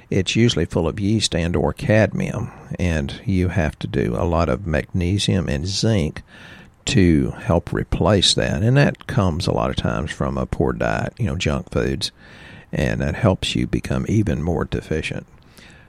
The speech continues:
So, um, other things that it can be, um, well, chromium. Chromium, uh,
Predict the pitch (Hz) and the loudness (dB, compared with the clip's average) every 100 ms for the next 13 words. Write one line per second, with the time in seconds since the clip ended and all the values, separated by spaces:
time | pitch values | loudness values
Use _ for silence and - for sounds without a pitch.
0 | - - 92 67 73 98 - - _ _ | -14 -4 -2 0 -2 -10 -18 -20 _ _
1 | - - - - - - - - 65 - | -20 -18 -18 -20 -20 -20 -6 -2 0 0
2 | - - 95 - - - - - - - | -2 -4 -8 -14 -18 -20 -20 -20 -20 -2
3 | 113 107 98 - 90 85 - 67 64 - | 2 4 2 2 0 0 2 2 2 -2
4 | 73 73 69 58 - - - - - - | -2 0 2 0 -2 -10 -20 -20 -20 -20
5 | - - - - 67 85 95 104 - - | -20 -4 0 0 0 -2 -6 -12 -18 -20
6 | - _ - _ _ _ _ _ _ _ | -20 _ -20 _ _ _ _ _ _ _
7 | - - - - 135 120 95 80 76 - | -20 -20 -14 -12 -8 -4 -2 -2 -4 -6
8 | - - - 135 151 _ - - - 92 | -14 -20 -16 -14 -14 _ -12 -8 -2 2
9 | 120 156 285 - - - - _ - - | 4 4 2 -8 -20 -20 -20 _ -20 -20
10 | - - - _ - 64 82 120 127 120 | -20 -20 -20 _ -6 -2 0 2 2 2
11 | 101 101 76 | 2 4 4